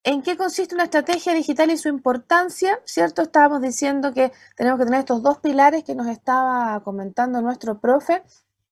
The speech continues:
que decía que tenemos que entender nuestra historia y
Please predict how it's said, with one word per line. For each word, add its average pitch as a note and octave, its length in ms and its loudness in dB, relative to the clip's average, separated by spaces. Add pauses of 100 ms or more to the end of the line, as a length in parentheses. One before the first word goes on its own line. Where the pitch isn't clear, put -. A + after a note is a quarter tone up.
(440)
que D4+ 140 8
decía B3 460 6 (260)
que C#4+ 100 2
tenemos D4 340 0
que C#4 200 6
entender B3+ 720 0 (220)
nuestra D#4+ 420 2
historia G4 480 -2 (420)
y E4+ 300 -2